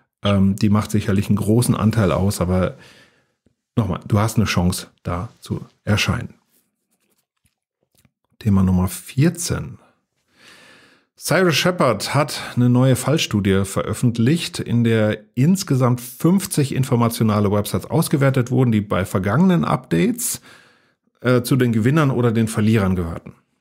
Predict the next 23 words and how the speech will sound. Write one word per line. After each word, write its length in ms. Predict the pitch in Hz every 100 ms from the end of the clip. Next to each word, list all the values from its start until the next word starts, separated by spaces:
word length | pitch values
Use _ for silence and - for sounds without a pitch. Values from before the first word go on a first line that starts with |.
| _ _ _ _ _ _ _ _ - -
Und, 560 | - 104 107 107 107 - -
ähm, 560 | 101 98 101 98 95 -
jetzt 180 | - -
muss 160 | 123 120
man 360 | 110 104 - _ -
wie 140 | 101
immer 300 | 107 127 123
natürlich 440 | 110 104 113 104 -
sagen, 400 | 98 101 98 87
okay, 480 | - 117 113 113
äh, 520 | 113 - 92 95 95 95 - _ _ -
geringe 360 | 107 107 107 98
Datenbasis, 720 | 110 127 120 110 107 110 -
fünfzig 440 | 117 107 - 92
Websites, 560 | 117 117 120 107 98 -
reicht 320 | 101 117 -
das 180 | 110 -
oder 160 | 95
reicht 260 | 92 98 95
das 140 | 92
nicht? 340 | 113 117 - - - - _ _ -
Ähm, 280 | 107 98 101 -
klar, 400 | - 107 98 87